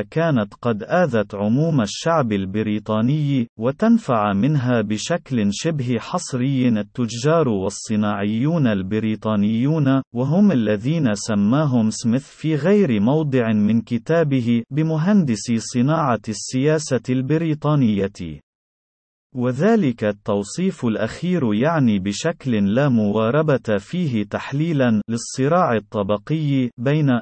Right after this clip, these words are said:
المفقرين من عموم الشعب الذين لا بد لهم من دفع تكاليف الحروب الاستعمارية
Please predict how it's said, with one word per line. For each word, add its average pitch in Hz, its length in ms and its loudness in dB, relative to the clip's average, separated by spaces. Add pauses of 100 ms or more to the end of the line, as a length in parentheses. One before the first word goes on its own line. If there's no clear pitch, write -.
المفقرين 135 920 0 (160)
من 101 180 2
عموم 131 520 2
الشعب 131 520 0
الذين 107 680 0
لا 127 240 2
بد 131 340 -2
لهم 123 580 2
من 113 200 4
دفع 110 480 -2
تكاليف 120 720 -2
الحروب 120 600 -2
الاستعمارية 110 1160 0